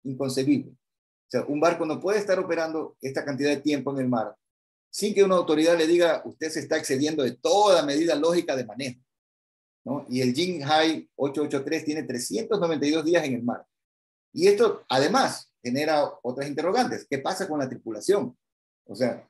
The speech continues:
están en una ca-, actividad que aparentemente parecería de esclavismo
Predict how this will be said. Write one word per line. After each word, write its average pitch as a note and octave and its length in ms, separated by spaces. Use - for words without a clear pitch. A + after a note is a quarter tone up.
están - 320
en C#3 120
una D3 180
ca-, A#2+ 220
actividad C#3 480
que C#3 80
aparentemente C3+ 640
parecería B2+ 680
de A#2 140
esclavismo F3 840